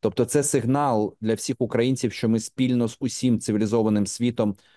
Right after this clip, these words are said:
прагнемо притягнути Росію до відповідальності вже зараз,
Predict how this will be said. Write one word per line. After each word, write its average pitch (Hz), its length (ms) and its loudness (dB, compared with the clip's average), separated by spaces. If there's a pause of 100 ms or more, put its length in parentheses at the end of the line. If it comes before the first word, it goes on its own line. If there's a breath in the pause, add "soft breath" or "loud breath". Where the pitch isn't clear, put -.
(140 soft breath)
прагнемо 107 520 0
притягнути 98 680 -2 (160)
Росію 113 440 0
до 104 140 0
відповідальності 107 720 -2
вже 98 260 0
зараз, 92 520 -2